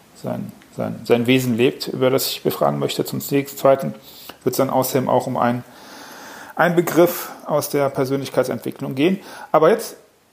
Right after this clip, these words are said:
zum Ende dieser Folge, und das ist das viel Spannendere, hab ich immer das, <laughs> die große Freude, dass ich aus den Antworten, aus den drei Antworten, die Winfried mir jeweils gibt, meine Frage,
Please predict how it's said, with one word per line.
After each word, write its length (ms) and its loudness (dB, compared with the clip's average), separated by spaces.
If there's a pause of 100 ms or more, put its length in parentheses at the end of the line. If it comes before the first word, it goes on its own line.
(200)
zum 140 -8
Ende 180 0
dieser 240 4
Folge, 340 4
und 140 -2
das 100 -4
ist 120 -8
das 100 0
viel 160 -6
Spannendere, 760 2
hab 180 -4
ich 140 2
immer 180 6
das, 380 0 (240)
<laughs> 300 -2
die 80 -2
große 340 0
Freude, 320 4
dass 180 4
ich 100 -2
aus 120 0
den 140 0
Antworten, 480 0
aus 120 -4
den 100 -8
drei 160 4
Antworten, 460 -2
die 140 -4
Winfried 340 -6
mir 80 -6
jeweils 340 -2
gibt, 240 -8 (340)
meine 380 4
Frage, 600 4